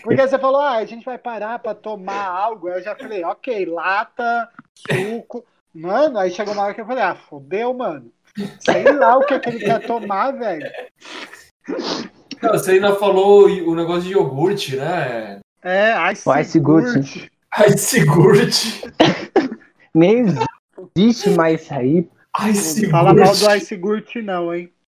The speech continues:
Speaker 3: Não,
Speaker 1: Fala
Speaker 3: eu
Speaker 1: mal
Speaker 3: não falei
Speaker 1: do
Speaker 3: que é, eu não falei que é ruim, eu falei que não existe mais, né? Não, e eu fa-,
Speaker 1: É.
Speaker 3: deixei claro, eu queria algo, algo natural. Ele tacou algo industrial, meu. O senhor tinha que catar as nuances, entendeu? Mas
Speaker 1: Aí
Speaker 3: tudo
Speaker 1: eu,
Speaker 3: bem.
Speaker 1: eu tava ansioso.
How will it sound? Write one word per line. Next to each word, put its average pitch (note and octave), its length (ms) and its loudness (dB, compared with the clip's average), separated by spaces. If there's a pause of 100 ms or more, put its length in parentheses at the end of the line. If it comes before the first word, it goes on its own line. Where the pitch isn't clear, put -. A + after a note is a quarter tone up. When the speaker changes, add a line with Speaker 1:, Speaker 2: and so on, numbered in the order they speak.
(180)
Speaker 3:
Não, A#3 200 4 (280)
Speaker 1:
Fala C#3+ 140 -20
Speaker 3:
eu D3+ 40 -16
Speaker 1:
mal D#3+ 120 -8
Speaker 3:
não - 40 -6
falei F3+ 240 -4
Speaker 1:
do G3+ 60 -14
Speaker 3:
que - 80 -2
é, A#3 300 0
eu C#3 40 -6
não D3 80 -12
falei D3 220 -4
que - 80 -2
é D4+ 60 2
ruim, F3+ 200 2
eu - 60 -8
falei B2 220 2
que D3+ 100 2
não E3 120 6
existe A3 380 -4
mais, E3+ 320 -6
né? D3 180 -6 (380)
Não, A#3+ 220 2
e G#3 60 -2
eu G#3 80 4
fa-, G#3 140 -2
Speaker 1:
É. - 20 4
Speaker 3:
deixei G3 300 2
claro, G#3+ 340 2
eu C#3+ 40 -2
queria F3 280 4
algo, F#3 260 0
algo D3+ 400 -8
natural. E3 600 0
Ele C3+ 200 -4
tacou D#3+ 440 2
algo D#3+ 200 4
industrial, D#3 640 -2
meu. C3 200 -4
O A2+ 60 -14
senhor D3 260 0
tinha E3+ 240 -2
que - 80 -12
catar D#3+ 380 0
as C#3 100 -4
nuances, A#2+ 760 2
entendeu? A#2 500 -2
Mas D#3 160 -2
Speaker 1:
Aí C#3 60 -2
Speaker 3:
tudo C#3+ 200 4
Speaker 1:
eu, C#3+ 80 -4
Speaker 3:
bem. A#2 260 -2 (380)
Speaker 1:
eu C#3+ 100 -8
tava E3 460 2
ansioso. C3+ 560 -10